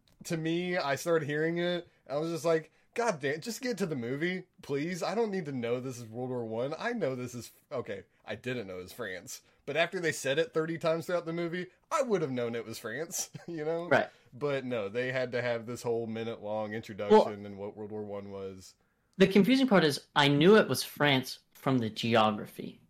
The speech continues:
Speaker 2: like, of what they were trying to set up, because it was trench warfare, and none of that was fought on American soil. So these were Americans, I thought, just fighting in World War One in Europe,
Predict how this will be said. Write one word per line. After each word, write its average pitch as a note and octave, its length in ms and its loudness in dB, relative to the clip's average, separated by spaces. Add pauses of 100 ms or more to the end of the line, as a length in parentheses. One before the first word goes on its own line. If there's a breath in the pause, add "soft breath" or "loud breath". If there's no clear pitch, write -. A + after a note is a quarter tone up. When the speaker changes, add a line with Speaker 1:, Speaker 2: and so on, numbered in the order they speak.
(160)
Speaker 2:
like, C3 160 2
of B2 120 2
what D3 140 6
they C3+ 100 6
were B2+ 80 6
trying B2 240 0
to A2 40 -2
set A#2 180 -2
up, - 140 -2
because A2+ 260 0
it B2 80 0
was - 260 -4 (500)
trench - 320 0
warfare, C#3 600 6
and B2 140 4
none D3+ 160 6
of D#3 60 2
that D3+ 120 4
was C#3 80 -8
fought - 240 2
on B2+ 80 0
American A#2+ 300 0
soil. G#2+ 460 0
So - 120 -2
these D3 180 6
were C#3+ 80 4
Americans, E3+ 420 6
I C3 80 4
thought, C3+ 360 2
just C3+ 220 -2
fighting B2+ 540 2
in C#3 200 6
World B2+ 220 6
War A#2 160 4
One A#2 440 4
in A#2+ 180 0
Europe, A2 380 0